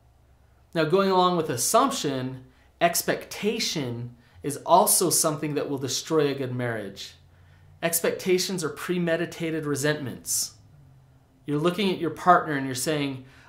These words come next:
"I want something from you, so that you better give this to me in the future. That's what needs to happen." Let go of expectations.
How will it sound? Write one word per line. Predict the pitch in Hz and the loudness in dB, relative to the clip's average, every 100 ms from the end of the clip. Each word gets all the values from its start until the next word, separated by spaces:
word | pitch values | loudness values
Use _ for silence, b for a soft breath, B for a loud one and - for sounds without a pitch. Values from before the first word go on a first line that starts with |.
| B - | B 2
"I | |
want | 151 147 170 180 | 2 6 4 6
something | - 170 151 147 131 | 4 2 0 -4 -6
from | 131 131 | -6 -6
you, | 120 113 104 | -6 -6 -6
so | - 151 139 - - | -4 -4 -6 -12 -6
that | 151 | -4
you | 160 | -4
better | 151 180 190 | 0 2 2
give | 156 214 | 4 2
this | 165 135 | 2 -2
to | - | -4
me | 127 123 | -6 -6
in | 123 | -6
the | |
future. | 131 208 208 - 104 - - b b | -6 -4 -4 -4 -6 -8 -14 b b
That's | 170 170 | 2 2
what | 175 175 | 2 0
needs | 175 175 | -2 -2
to | - | -4
happen." | 131 165 233 - 92 - - _ _ _ b b b b b | 0 2 2 0 -10 -14 -20 _ _ _ b b b b b
Let | 180 196 | 0 2
go | 202 220 | 4 6
of | 214 | 6
expectations. | 196 - 175 - 190 208 - 104 87 - - | 4 0 -4 -4 -4 -4 -4 -8 -12 -14 -14